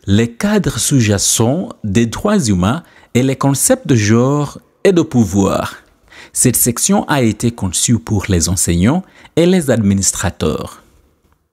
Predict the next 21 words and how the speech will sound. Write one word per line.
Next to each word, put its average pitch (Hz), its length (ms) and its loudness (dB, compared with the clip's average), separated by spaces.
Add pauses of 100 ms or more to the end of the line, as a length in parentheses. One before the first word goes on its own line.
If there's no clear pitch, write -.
(640)
À 139 100 0
la 156 120 2
fin 277 160 2
de 208 160 4
ce - 140 0
module, 98 580 2 (180)
vous 85 180 -4
devez 90 640 0 (1600)
être - 380 0
capable 107 640 -2
d'expliquer 101 640 0
pourquoi 127 680 -2
il 107 160 4
est 107 60 0
important 101 520 -2
de 170 120 2
tenir 113 640 0
compte 113 420 -6 (500)
de 95 180 2
la 117 200 2
dimension 117 800 0